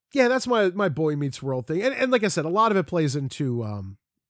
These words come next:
a lot of it plays into, uh, nostalgia for me because, it, like, I was watching it, like, growing up, you know, and it was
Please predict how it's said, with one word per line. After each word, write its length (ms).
a 40
lot 100
of 80
it 80
plays 300
into, 540
uh, 340
nostalgia 800
for 240
me 120
because, 380
it, 140
like, 160
I 60
was 160
watching 360
it, 240
like, 260
growing 420
up, 300
you 120
know, 280
and 100
it 120
was 300